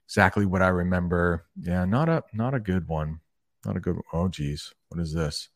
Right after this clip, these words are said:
We drive on a parkway and park on a, on a driveway. English is weird. What the heck? English.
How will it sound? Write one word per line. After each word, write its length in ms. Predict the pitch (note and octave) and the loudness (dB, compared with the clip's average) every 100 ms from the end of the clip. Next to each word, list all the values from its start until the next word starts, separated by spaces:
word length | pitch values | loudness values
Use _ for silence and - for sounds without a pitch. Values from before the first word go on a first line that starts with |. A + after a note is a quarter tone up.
| _ - - - _ _ | _ -20 -20 -20 _ _
We 80 | G2 | -2
drive 360 | F2+ G#2+ A#2 B2 | 4 6 6 6
on 100 | A2 | 2
a 40 | |
parkway 680 | - A2 A2 - D#2+ C#2+ E2 | 2 4 4 2 2 2 -4
and 120 | F2 | -8
park 280 | - G2+ F#2+ | 2 2 4
on 120 | F#2 | 0
a, 200 | E2+ - | -2 -4
on 120 | E2 E2 | -4 -4
a 40 | |
driveway. 600 | D2 D#2 E2 - A#1+ D2+ _ _ _ _ _ _ _ _ _ _ _ - | -2 -2 -2 -4 -10 -12 _ _ _ _ _ _ _ _ _ _ _ -10
English 380 | C3 D#3 G2 - | -4 -2 -4 -6
is 120 | C2+ | -12
weird. 380 | B1 B1+ C2+ C2+ - _ _ _ _ _ _ | -10 -8 -8 -10 -16 _ _ _ _ _ _
What 200 | - C3 | -6 -4
the 120 | - | -4
heck? 420 | - E2 - - _ _ - | -6 -8 -10 -12 _ _ -10
English. 460 | F#2+ B2+ A2 - | -4 0 0 -2